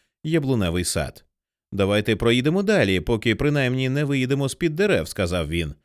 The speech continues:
«Заміряємо звідти, і якщо рівень дедалі вище, відразу повернемося до міста і розповімо про все це доктору Еверету, або цьому хлопцеві Барбі, або їм обом.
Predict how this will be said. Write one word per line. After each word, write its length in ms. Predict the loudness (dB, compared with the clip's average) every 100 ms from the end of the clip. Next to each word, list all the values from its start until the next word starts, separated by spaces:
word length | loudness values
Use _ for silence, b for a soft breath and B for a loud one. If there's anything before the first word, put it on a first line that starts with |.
| _ _ -8
«Заміряємо 640 | -2 0 2 2 2 0
звідти, 540 | 0 0 0 0 0 0
і 80 |
якщо 340 | 0 -2 -2 -2
рівень 320 | 2 2 2
дедалі 380 | 2 2 2 0
вище, 540 | 0 -2 -2 0 0
відразу 540 | 0 -2 0 0 0 -2
повернемося 600 | 0 0 0 -2 -2 -2
до 140 | 0
міста 440 | 0 -2 -2 -2 -4 b b b
і 80 | 0
розповімо 580 | 2 0 0 2 2 0
про 160 | 0
все 300 | 0 0 -2
це 240 | -2 -2 -2
доктору 520 | 0 -2 0 -2 -2
Еверету, 600 | -2 0 0 0 -2 -4 -6 _ _ -6
або 280 | 0 2
цьому 300 | 2 2 2
хлопцеві 580 | 2 2 0 0 0 0
Барбі, 520 | 0 0 0 0 0
або 360 | 0 0 0 2
їм 180 | 2 0
обом. 400 | -2 -2 -4